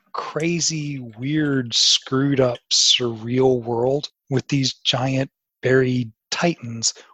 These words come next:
which are effectively dungeons that you go inside the titans. And then throw in, uh, just a giant bucket of weirdness. Character creation, you get, basically you roll your stats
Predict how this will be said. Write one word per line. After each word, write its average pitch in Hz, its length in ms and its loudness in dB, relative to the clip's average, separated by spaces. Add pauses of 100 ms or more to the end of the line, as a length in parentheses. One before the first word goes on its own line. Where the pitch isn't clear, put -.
(100)
which - 160 -4
are - 20 -2
effectively 127 720 -2
dungeons 123 560 -8 (180)
that - 180 -2
you 131 100 -2
go 131 240 2
inside 120 320 -4
the 110 60 -12
titans. 123 520 -8 (440)
And 170 120 -2
then 190 260 0
throw 165 360 2
in, 151 540 -2
uh, 156 200 -4
just 160 360 -2
a 139 80 -4 (180)
giant 147 520 -2 (140)
bucket 131 280 -2
of 110 120 -6
weirdness. 113 500 -6 (160)
Character 175 360 2
creation, 135 580 2
you 123 160 -4
get, 135 280 0 (320)
basically 135 420 0
you 120 140 -4
roll 131 240 0
your 120 100 -6
stats - 540 -4